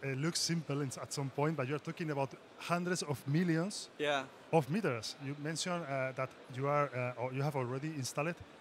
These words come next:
Speaker 1: two hundred million? Is that the number of, uh, of equipments?
Speaker 2: You mean in China?
Speaker 1: Yeah, in, in, well, by your, yeah, in China you have?
Speaker 2: In China we have four hundred fifty million.
Speaker 1: Four hundred fifty million in
Speaker 2: Smart
Speaker 1: China.
Speaker 2: meters
Speaker 1: Smart meters, okay.
Speaker 2: Till now. I think
Speaker 1: Mm-hmm.
Speaker 2: the statistics was from last year.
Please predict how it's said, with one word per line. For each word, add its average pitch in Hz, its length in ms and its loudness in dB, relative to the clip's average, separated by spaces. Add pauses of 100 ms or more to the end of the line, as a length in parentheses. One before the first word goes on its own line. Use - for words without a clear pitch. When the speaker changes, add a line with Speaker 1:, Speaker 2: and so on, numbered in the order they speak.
(320)
Speaker 1:
two 165 120 2
hundred 165 320 0 (120)
million? 175 420 -2 (680)
Is 127 80 -8
that 131 100 0
the 131 100 -2
number 156 320 0
of, 165 140 -2 (180)
uh, 127 120 0 (420)
of - 200 -8
equipments? 196 580 -2 (240)
Speaker 2:
You 170 80 -2
mean 165 120 6
in 156 60 2
China? 175 340 -2 (320)
Speaker 1:
Yeah, 156 100 4
in, 139 200 0
in, 147 360 2
well, 147 200 0 (140)
by 127 140 -2
your, 127 340 -2
yeah, 143 100 -2
in 123 160 -6
China 170 360 -2
you 165 100 -2
have? 185 140 -2 (400)
Speaker 2:
In 175 100 2
China 196 240 6
we 196 100 4
have 160 140 2
four 175 160 -4
hundred 165 260 -4
fifty 165 280 -6
million. 156 360 -2 (240)
Speaker 1:
Four 180 120 8
hundred 180 280 2
fifty 165 320 2
million 160 240 4
in 147 80 6
Speaker 2:
Smart 160 220 6
Speaker 1:
China. 165 100 4
Speaker 2:
meters 143 320 6
Speaker 1:
Smart 143 260 2
meters, 117 300 0
okay. 123 120 0
Speaker 2:
Till 143 80 0
now. 139 220 -2 (280)
I 160 60 -4
think 165 140 2
Speaker 1:
Mm-hmm. 139 100 0
Speaker 2:
the 156 120 -2
statistics 139 560 -8
was 135 300 -6
from 131 240 -6
last 131 260 -8
year. 139 120 -8